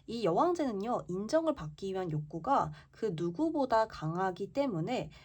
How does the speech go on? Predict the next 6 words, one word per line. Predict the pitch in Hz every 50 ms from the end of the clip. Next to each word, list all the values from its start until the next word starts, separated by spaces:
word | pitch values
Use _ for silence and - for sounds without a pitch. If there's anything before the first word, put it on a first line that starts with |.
| _ _ _
무조건 | 190 196 214 - 349 359 359 - - 190 180 196 240 302 311 - - -
성공이 | - - - 392 392 392 381 392 392 370 339 294
목표인 | 202 170 156 160 - - - 233 214 202 196 214 262 311 - - _ _ _ _ -
여황제거든요. | 175 170 175 262 320 330 302 226 190 - 156 151 - 147 147 - 294 311 - _ _ _
그래서 | - 220 214 247 254 247 262 277 262 190 151 151 151 - - - -
그때 | - - 254 254 - - _ - 330 320 330 339 349 349